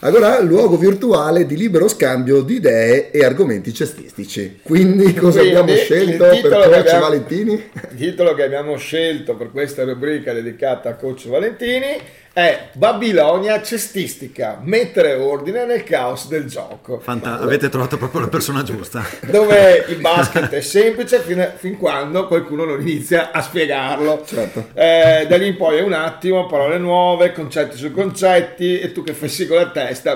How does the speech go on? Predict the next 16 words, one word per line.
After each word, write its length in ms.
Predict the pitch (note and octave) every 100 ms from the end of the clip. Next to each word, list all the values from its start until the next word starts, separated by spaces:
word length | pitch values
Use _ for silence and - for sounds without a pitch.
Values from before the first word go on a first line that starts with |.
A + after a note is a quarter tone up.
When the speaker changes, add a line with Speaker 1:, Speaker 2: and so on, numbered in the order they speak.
| -
Speaker 2:
ma 100 | D3
Speaker 1:
In 60 |
Speaker 2:
non 160 | F#3+ C#3
Speaker 1:
realtà 80 | G3
Speaker 2:
capisci 680 | - E3+ E3 - F3 E3+ E3+ - _
nulla. 180 | F3 E3+ D#3 D#3 D#3+
Speaker 1:
nulla. 120 | C3 - - - _
Speaker 2:
Comunque, 360 | - G3 E3+ -
tranquilli, 800 | D3+ C#3+ F#3+ A#3 A#3+ B3+ D3 -
possiamo 340 | D3+ F#3 F3
approfittare 360 | D#3+ D3 D3 F3
della 120 | D3+
presenza 280 | D3+ D3+ F3+
del 80 | D#3
nostro 220 | D#3 D3+
gradito 280 | C#3 D3+ C4